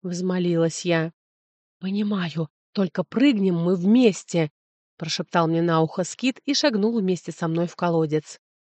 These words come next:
Сначала мы летели очень быстро и в полной темноте. В ушах свистел ветер. Потом скорость стала уменьшаться, а тьма превратилась в серый туман.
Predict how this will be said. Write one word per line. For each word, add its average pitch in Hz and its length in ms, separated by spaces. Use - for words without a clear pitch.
Сначала 294 460
мы 220 140
летели 233 340
очень 226 340
быстро 175 500
и 214 80
в - 120
полной 202 340
темноте. 190 680
В 190 140
ушах 285 300
свистел 220 420
ветер. 165 480
Потом 180 320
скорость 185 420
стала 185 280
уменьшаться, 185 720
а 214 120
тьма 220 280
превратилась 185 680
в - 80
серый 196 300
туман. 165 440